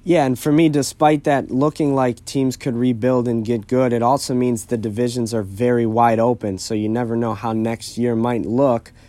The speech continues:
But for now, that'll do it for this edition of the Cubs Corner. I'll be talking to you guys later this week, answering fan questions that I've received on Facebook, Twitter, and, um, Snapchat as well. If you guys have any questions, make sure to get them to me or the Cubs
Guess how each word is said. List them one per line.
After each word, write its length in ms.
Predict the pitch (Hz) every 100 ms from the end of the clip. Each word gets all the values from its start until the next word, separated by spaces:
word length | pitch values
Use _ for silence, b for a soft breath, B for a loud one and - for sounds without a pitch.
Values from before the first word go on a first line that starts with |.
| b -
But 140 | 139
for 100 | -
now, 220 | 131 143
that'll 240 | 135 143 143
do 160 | 143
it 80 | 156
for 120 | -
this 200 | 135 156
edition 420 | 139 147 156 143 127
of 240 | 139 160 151
the 100 | 113
Cubs 340 | - 147 139
Corner. 340 | - 143 143 131
I'll 80 |
be 100 | 127
talking 380 | 127 143 135 -
to 40 | 131
you 60 |
guys 300 | 123 127 117
later 340 | 120 135 139 123
this 260 | 127 -
week, 300 | 131 135 -
answering 400 | 127 131 - 123
fan 400 | 110 - 131 120
questions 800 | - - 165 - - 123 120 - B B B
that 120 | - 123
I've 180 | 123
received 420 | 117 - 131 123 120
on 160 | 113
Facebook, 560 | 107 131 123 - 127 117 -
Twitter, 460 | - 127 127 120 b b b -
and, 360 | 123 135 127 113 - 117
um, 220 | 110 104
Snapchat 600 | - 139 123 - 131 117
as 140 | 107
well. 240 | 123 123 117
If 100 | -
you 100 | 123
guys 260 | 120 107
have 220 | - 139
any 200 | 131 127
questions, 440 | 113 131 120 123 110
make 200 | 120 113
sure 160 | 127
to 80 | 117
get 240 | 110 120 -
them 180 | 117
to 60 | 113
me 180 | 113 120
or 200 | - 127 120
the 100 | 113
Cubs 340 | - 120 107